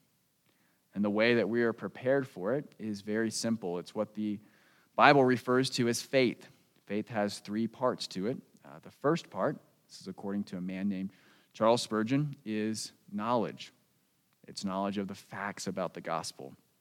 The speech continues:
The fact that we are sinners and we deserve God's punishment and judgment.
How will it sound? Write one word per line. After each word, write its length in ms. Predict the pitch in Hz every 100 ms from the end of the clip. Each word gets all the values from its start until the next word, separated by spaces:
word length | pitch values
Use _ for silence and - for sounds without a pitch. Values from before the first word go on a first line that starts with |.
| _ _ _ _ - -
The 80 |
fact 320 | 104 135 139 -
that 160 | 110
we 340 | 117 131 127 127 - _ -
are 140 | 120
sinners 580 | - 131 139 90 - - -
and 140 | 104
we 120 | 104 104
deserve 600 | 101 95 113 113 90 -
God's 420 | 92 110 95 -
punishment 580 | - 113 113 104 - 87
and 180 | 87 85
judgment. 480 | 90 92 - 73